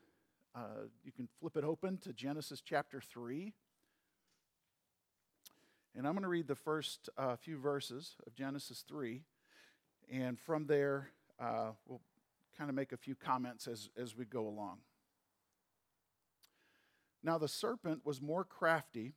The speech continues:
than any of the wild animals the Lord God had made. He said to the woman, 'Did God really say you must not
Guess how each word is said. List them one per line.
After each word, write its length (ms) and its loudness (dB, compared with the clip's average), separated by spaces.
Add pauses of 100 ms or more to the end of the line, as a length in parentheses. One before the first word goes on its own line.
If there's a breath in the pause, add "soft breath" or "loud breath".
(300)
than 260 2
any 280 0
of 120 0
the 60 0
wild 420 6
animals 480 0
the 80 -4
Lord 340 4
God 300 2
had 140 -6
made. 300 -4 (640 soft breath)
He 120 -4
said 300 2
to 80 2
the 100 8
woman, 420 4
'Did 240 -2
God 360 2
really 400 2
say 480 2
you 240 0
must 240 -2
not 300 0